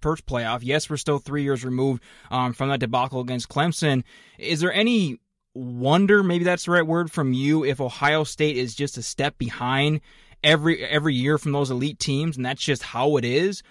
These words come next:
Or, or again, going back to the replay, is this just one game?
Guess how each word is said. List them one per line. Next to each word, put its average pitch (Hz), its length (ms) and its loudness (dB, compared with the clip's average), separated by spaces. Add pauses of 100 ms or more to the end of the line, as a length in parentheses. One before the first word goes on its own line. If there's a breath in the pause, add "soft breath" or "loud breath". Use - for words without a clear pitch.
(100)
Or, 156 380 0
or 143 40 8
again, 143 340 4
going 143 240 0
back 147 180 2
to - 60 -12
the 135 80 -6
replay, 131 500 -4
is 117 100 -6
this 139 200 -2
just 120 240 -2
one 127 340 -2
game? 143 340 0